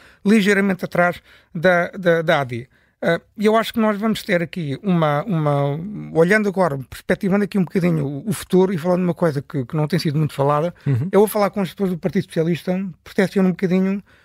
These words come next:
Speaker 1: uma espécie de, de, de, de guerra sorda entre, eh, os apoiantes de Pedro Nuno Santos e os apoiantes de António Costa.
Speaker 2: Achas que isso já está a acontecer?
Speaker 1: Acho que isso já está a acontecer. Isto tem muito a ver com a Operação Influência, em que o, que os apoiantes de António Costa estão a exigir a Pedro Nuno Santos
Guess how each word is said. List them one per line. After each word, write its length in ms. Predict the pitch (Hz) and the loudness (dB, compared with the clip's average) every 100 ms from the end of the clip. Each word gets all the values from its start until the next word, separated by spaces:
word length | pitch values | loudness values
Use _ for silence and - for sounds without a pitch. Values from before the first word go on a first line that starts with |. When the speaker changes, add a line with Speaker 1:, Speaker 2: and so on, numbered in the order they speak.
| _ - | _ -2
Speaker 1:
uma 100 | 196 | -2
espécie 400 | - 202 - 208 | 0 -2 -2 -6
de, 200 | 165 175 | -4 -4
de, 220 | 175 160 | -2 -2
de, 160 | 156 | -2
de 140 | 170 160 | -6 -2
guerra 260 | 185 190 | 0 0
sorda 480 | 175 - 190 175 190 220 - | -2 -4 -2 -2 -2 -4 -6
entre, 380 | 180 190 180 208 | -2 -2 -4 -8
eh, 540 | 233 190 240 247 190 - _ _ _ | -6 -4 -6 -8 -14 -20 _ _ _
os 160 | 214 170 | -4 0
apoiantes 360 | 190 214 202 - | 2 2 2 -2
de 60 | |
Pedro 220 | - 180 | -2 0
Nuno 160 | 180 - | 0 0
Santos 240 | 208 214 | -2 0
e 100 | 226 | -2
os 60 | 214 | -4
apoiantes 340 | 208 214 214 | -2 0 0
de 60 | 202 | -2
António 260 | 196 185 - | -2 -2 -2
Costa. 360 | 127 107 - - | -4 -4 -6 0
Speaker 2:
Achas 240 | 135 156 | 0 0
que 120 | - | 0
isso 100 | 165 | 0
já 60 | 170 | 0
está 160 | 151 | 0
a 20 | 165 | 0
acontecer? 420 | 151 - 107 - _ | -2 -2 -6 -8 _
Speaker 1:
Acho 280 | - 151 - | -4 -4 -2
que 100 | - | -2
isso 100 | 233 | 0
já 100 | 220 | 0
está 200 | 170 165 | 2 0
a 40 | 139 | 0
acontecer. 460 | 127 110 135 139 | -4 -8 -4 -2
Isto 120 | 170 | 0
tem 100 | - | 2
muito 220 | 208 240 214 | 2 2 0
a 20 | |
ver 140 | 196 | 0
com 100 | 196 | 0
a 60 | 185 | -2
Operação 320 | 175 147 175 | -2 -4 -4
Influência, 520 | 147 127 127 117 175 - _ _ - | -4 -4 -4 -4 -12 -20 _ _ -2
em 140 | 170 | -2
que 340 | - 202 190 - | 2 2 2 0
o, 140 | 175 | -8
que 140 | - 180 | -2 0
os 120 | 165 | 0
apoiantes 380 | 170 208 247 214 | 0 2 0 -2
de 60 | |
António 280 | 202 190 185 | -2 0 -2
Costa 280 | - 165 160 | -2 -4 -4
estão 180 | 165 208 | -2 0
a 40 | |
exigir 360 | 202 160 233 214 | 0 0 0 0
a 20 | |
Pedro 280 | - 190 185 | -2 -2 -2
Nuno 140 | 170 | -4
Santos 400 | - 180 151 | -2 -2 -2